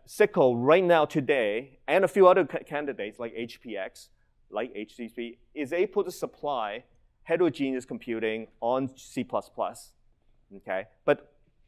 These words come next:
depending on the, on the, on the diff-, the type of devices, um, they might,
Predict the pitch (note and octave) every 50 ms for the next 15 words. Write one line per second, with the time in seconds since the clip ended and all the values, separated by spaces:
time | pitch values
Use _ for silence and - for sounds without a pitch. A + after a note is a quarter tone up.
0 | _ _ _ _ - F#3 D#3+ G3 F#3+ F#3+ F3+ D#3+ D3+ C#3+ D#3+ - D3 C#3+ C3+ C3+
1 | C3 - - C#3+ C3 C3 B2+ - E3 D3 - - - - - D3 D3 - D3 A2+
2 | A#2+ F#2+ G2+ F#2+ G#2 - C#3 C#3 - - _ _ _ _ _ _ _ _ _ _
3 | _ - - A2 G#2+ G#2+ A2 A2+ _ _ _ _ _ - A2+ A2 A#2 B2 B2 A#2+